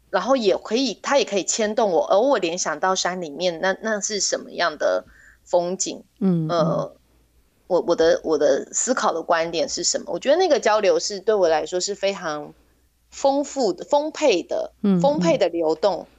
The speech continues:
Speaker 1: 就是那个流动感是非常强的。
Speaker 2: 嗯，嗯，
Speaker 1: 呃，
Speaker 2: 嗯。
Speaker 1: 情感上或者是，
Speaker 2: 嗯。
Speaker 1: 呃，资讯的交换上面。
Speaker 2: 嗯。
Speaker 1: 那跟我自己单独写作的差异，
Speaker 2: 嗯。
Speaker 1: 呃，很大，差异很大。
Speaker 2: 嗯。嗯。
Speaker 1: 有，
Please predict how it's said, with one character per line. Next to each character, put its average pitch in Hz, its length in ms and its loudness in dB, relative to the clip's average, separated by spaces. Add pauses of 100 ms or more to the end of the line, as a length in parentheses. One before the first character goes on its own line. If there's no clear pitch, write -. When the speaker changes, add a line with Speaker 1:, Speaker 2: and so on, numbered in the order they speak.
(120)
Speaker 1:
就 214 80 4
是 202 120 6
那 415 80 4
个 349 100 4
流 208 140 4
动 285 200 0
感 170 200 -2
是 240 160 -6
非 269 140 2
常 170 260 -6
强 147 500 -8
的。 165 260 0
Speaker 2:
嗯， 185 320 4
嗯， 185 100 2
Speaker 1:
呃， 185 180 2
Speaker 2:
嗯。 175 100 -2
Speaker 1:
情 185 240 -4
感 185 300 -2
上 170 420 0
或 196 180 -2
者 170 240 0
是， 185 440 -2 (100)
Speaker 2:
嗯。 170 260 -2
Speaker 1:
呃， 170 240 0
资 254 220 -2
讯 247 280 -2
的 160 180 4
交 185 200 2
换 185 300 0
上 160 280 -2
面。 160 260 -12 (160)
Speaker 2:
嗯。 190 100 2
Speaker 1:
那 170 100 4
跟 320 200 2
我 202 100 2
自 233 140 -6
己 226 100 -8
单 214 220 0
独 190 120 -2
写 175 220 -6
作 202 200 0
的 170 140 2
差 180 400 -2
异， 175 380 -12 (240)
Speaker 2:
嗯。 170 220 -4 (380)
Speaker 1:
呃， 180 760 -2
很 190 360 2
大， 247 420 2
差 294 300 2
异 294 160 -4
很 208 220 -4
大。 - 360 -2
Speaker 2:
嗯。 175 320 -2
嗯。 170 80 -12
Speaker 1:
有， 208 380 4